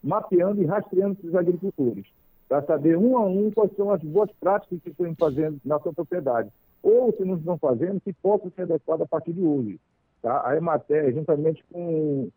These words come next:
é, essa empresa que nós estamos fazendo e esse trabalho,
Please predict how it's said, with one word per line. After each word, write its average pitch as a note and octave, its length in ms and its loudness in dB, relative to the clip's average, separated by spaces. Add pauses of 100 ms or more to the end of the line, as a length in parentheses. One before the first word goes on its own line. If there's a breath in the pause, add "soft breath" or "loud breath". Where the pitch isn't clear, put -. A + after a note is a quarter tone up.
(280)
é, A#2+ 200 2
essa C3 220 0
empresa D3 280 0
que D3+ 100 -2
nós C#3+ 100 -2
estamos D3+ 180 -8
fazendo B2+ 520 2
e C3+ 140 4
esse C#3 160 -2
trabalho, B2 560 -2